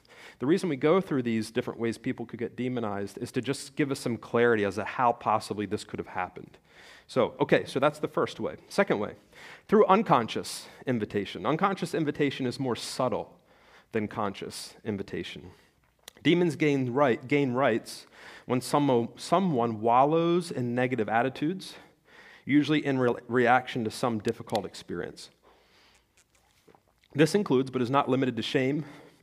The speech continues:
guilt, bitterness, resentment, rage, depression, fear,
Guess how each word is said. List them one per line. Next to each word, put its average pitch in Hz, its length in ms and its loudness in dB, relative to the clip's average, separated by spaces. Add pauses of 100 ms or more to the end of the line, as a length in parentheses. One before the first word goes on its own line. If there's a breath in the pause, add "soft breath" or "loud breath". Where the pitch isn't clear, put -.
guilt, 120 320 0 (340 loud breath)
bitterness, 117 500 -4 (360 loud breath)
resentment, 117 500 -4 (180 loud breath)
rage, 107 280 -4
depression, 135 440 -2
fear, 117 360 -6